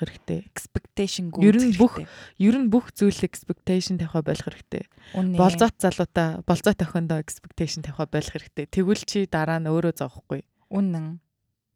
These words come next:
Speaker 1: Ой.
Speaker 2: Аа, <laughs>
Speaker 1: Би,
Speaker 2: би
Speaker 1: би миний яг нөгөө нэг юу л да.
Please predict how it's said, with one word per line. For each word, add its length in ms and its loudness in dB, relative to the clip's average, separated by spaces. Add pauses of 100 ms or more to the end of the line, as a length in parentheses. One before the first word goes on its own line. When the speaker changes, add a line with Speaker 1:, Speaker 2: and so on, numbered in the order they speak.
(760)
Speaker 1:
Ой. 320 -4 (160)
Speaker 2:
Аа, 560 4
<laughs> 320 0
Speaker 1:
Би, 160 4
Speaker 2:
би 400 4
Speaker 1:
би 20 2
миний 460 4
яг 240 2
нөгөө 320 -2
нэг 80 -14 (560)
юу 160 -4
л 160 -16
да. 180 -10